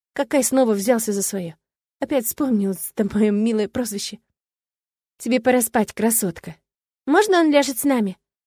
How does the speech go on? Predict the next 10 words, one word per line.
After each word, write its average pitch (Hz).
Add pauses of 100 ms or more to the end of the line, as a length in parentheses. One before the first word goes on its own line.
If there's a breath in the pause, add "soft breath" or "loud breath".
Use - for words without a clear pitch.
(100)
погладила 202
по 185
голове 190
мягкую 185
игрушку. - (580)
"Ну, 254
если 202
тебе 170
так 165
хочется". -